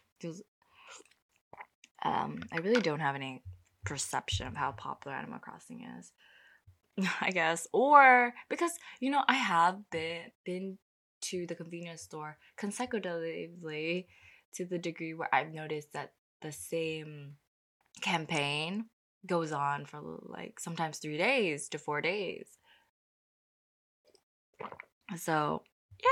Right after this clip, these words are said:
it'll be fine. That's what I thought. And so the next day I go, and I don't know if the next day was a weekend or not. I don't think so. But the next day I go and I come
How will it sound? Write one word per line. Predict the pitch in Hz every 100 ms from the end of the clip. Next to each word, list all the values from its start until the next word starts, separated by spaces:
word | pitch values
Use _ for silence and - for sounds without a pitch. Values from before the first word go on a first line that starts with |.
| 554
it'll | 339
be |
fine. | - 156 160 180 226 240
That's | 170 170
what | 139
I |
thought. | 135 - - - - - - - - -
And | 180 175
so | 175 165
the | 165
next | 175 214
day | 156 -
I | -
go, | - - - 175 - - - - _ -
and | 156 165 -
I | 247
don't | 339
know |
if | 415 -
the | 233
next | 180 -
day | 185
was | 165
a | 143
weekend | 147 - -
or | -
not. | - - _ _
I | 269
don't | 302
think | - 135
so. | - - - - - _
But | 185 180 -
the | 196
next | 240 - -
day | 185
I | 170
go | -
and | 156 156
I |
come | - 175 180